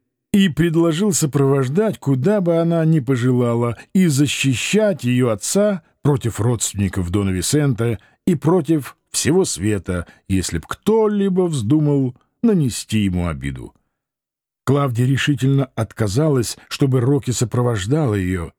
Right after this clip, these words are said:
и, поблагодарив его за его предложение, как сумела, простилась с ним плача.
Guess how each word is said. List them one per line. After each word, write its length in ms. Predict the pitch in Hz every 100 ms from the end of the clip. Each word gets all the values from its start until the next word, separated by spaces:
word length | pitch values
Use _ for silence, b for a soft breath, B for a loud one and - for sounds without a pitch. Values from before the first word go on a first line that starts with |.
| _ _ -
и, 140 | 180
поблагодарив 880 | - 156 147 160 156 165 160 185 143
его 460 | 139 147 151 147 - b
за 160 | 120
его 220 | 143 156
предложение, 920 | 151 147 151 147 117 151 143 139 135 127
как 200 | 123 98
сумела, 640 | 120 135 208 208 208 196 b b b _
простилась 760 | 214 226 - - 185 202 170 135
с 120 | -
ним 240 | 143 151
плача. 680 | 107 92 85 67 - 62 -